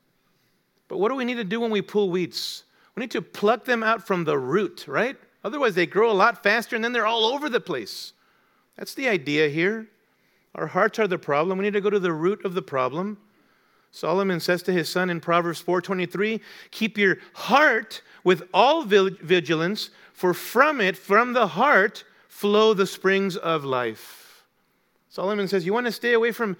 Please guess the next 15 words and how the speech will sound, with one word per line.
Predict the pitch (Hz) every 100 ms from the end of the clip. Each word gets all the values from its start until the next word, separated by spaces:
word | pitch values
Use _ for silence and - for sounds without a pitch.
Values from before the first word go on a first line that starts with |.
| _
sin, | - - 220 240
son? | 214 233 240 220 -
Cultivate | - - 233 - 233 233
your | 190 170
heart. | 147 185 202 - - - _ _ _ _ _ _ _ _ 123
Guard | 127 214 254 185
your | 226
heart." | 170 196 196 - -
Why? | 165 202
Because | 190 185 185
everything | 190 196 247 202 214
flows | - 196 202 208
from | - - 185 190 175 - -
there, | 131 160 147 117
right? | 156 208 -